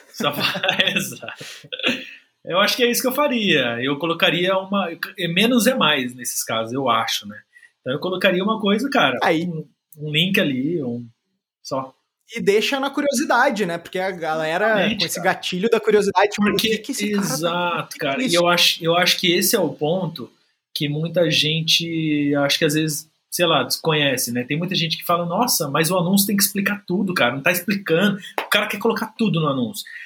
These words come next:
Speaker 1: Mas, assim, o anúncio depende muito do público que você vai atingir. Quando a gente fala de um anúncio, né? De novo, não tô cagando regra. É um, só um, um, uma das linhas de pensamento.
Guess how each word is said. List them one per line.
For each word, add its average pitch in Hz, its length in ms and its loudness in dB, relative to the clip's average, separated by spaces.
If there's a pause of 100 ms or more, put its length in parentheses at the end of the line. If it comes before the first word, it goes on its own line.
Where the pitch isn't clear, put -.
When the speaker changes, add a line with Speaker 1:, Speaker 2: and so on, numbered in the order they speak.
(180)
Speaker 1:
Mas, 196 140 2
assim, 208 180 2
o 185 80 4
anúncio 185 380 2
depende 196 480 2
muito 180 360 0
do 196 120 -2
público 180 440 -4
que - 80 -20
você 175 160 -2
vai 180 100 4
atingir. 170 360 2
Quando 202 160 0
a 214 40 2
gente - 140 2
fala 156 200 4
de 139 120 -2
um 135 80 -4
anúncio, 120 840 -6
né? 135 120 0
De 160 120 0
novo, 165 200 2
não 127 120 -6
tô 156 140 0
cagando 190 320 2
regra. 175 380 4
É 92 40 -2
um, - 100 -10 (300)
só 160 320 -2
um, 147 220 -8 (560)
um, 165 120 -6 (140)
uma 233 120 6
das 202 200 4
linhas 180 280 4
de - 80 -2
pensamento. 135 640 -2